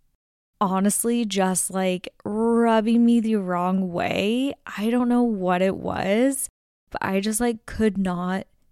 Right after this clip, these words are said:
handle any little thing <laughs> that was going on. So yeah, this past week has just been really, really rough for me.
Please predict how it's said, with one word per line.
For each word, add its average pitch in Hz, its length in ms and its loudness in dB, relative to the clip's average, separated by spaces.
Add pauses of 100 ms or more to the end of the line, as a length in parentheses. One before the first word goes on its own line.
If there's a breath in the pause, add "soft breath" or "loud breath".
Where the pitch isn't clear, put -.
(260)
handle 175 840 -2 (800)
any 196 300 4
little 175 320 -2
thing 226 800 -2
<laughs> - 100 -20
that 208 260 2
was 202 360 2
going 196 420 -2
on. 220 600 -2 (400)
So 214 320 2
yeah, 190 420 0
this 240 240 0
past - 420 -4
week 185 360 -6
has 202 260 -4
just - 200 -4
been 202 400 2
really, 269 460 4
really 202 500 0
rough - 400 -4
for - 320 -2
me. 285 460 2